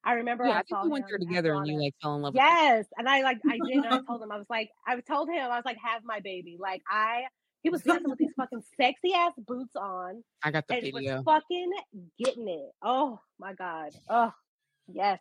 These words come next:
Speaker 1: Love
Speaker 2: So,
Speaker 1: it.
Speaker 2: yeah, it's a good one. Piranha.
Speaker 1: <laughs>
Speaker 2: Um,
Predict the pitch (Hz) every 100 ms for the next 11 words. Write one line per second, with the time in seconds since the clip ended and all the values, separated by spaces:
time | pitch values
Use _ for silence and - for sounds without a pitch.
0 | _ _ 170 165 170 - 170 151 156 262
1 | 190 165 220 277 156 147 151 311 - _
2 | _ _ 277 - 156 151 147 143 139 135
3 | 131